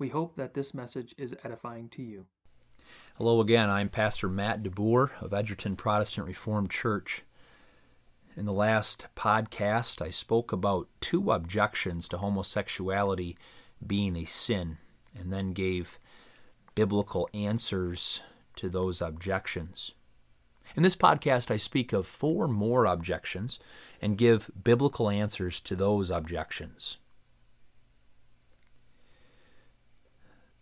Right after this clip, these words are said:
Speaker 2: The first objection we look at tonight, or we look at now, is as follows. Some will say the homosexual was born homosexual,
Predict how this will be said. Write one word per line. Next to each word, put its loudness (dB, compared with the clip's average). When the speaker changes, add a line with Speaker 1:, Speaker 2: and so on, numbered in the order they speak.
Speaker 2:
The -2
first 2
objection 4
we 0
look 0
at 0
tonight, -2
or -4
we -2
look -2
at 0
now, 0
is 0
as -2
follows. 0
Some 2
will 4
say 0
the -2
homosexual -2
was -2
born 2
homosexual, -2